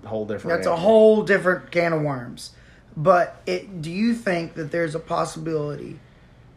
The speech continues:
Speaker 2: where, where a conservative can get back in and almost stay in?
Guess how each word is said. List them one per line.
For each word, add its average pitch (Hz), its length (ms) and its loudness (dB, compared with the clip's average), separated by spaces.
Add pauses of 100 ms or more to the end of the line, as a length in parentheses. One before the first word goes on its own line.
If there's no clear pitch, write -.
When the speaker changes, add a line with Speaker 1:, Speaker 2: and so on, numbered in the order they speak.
(460)
Speaker 2:
where, 160 220 4
where 156 540 -2
a 147 40 -2
conservative 165 800 -2
can 151 180 -6
get 151 280 -4
back 156 340 -4
in 165 160 -4
and 165 140 -4
almost 165 480 -4
stay 156 420 -4
in? 165 360 -10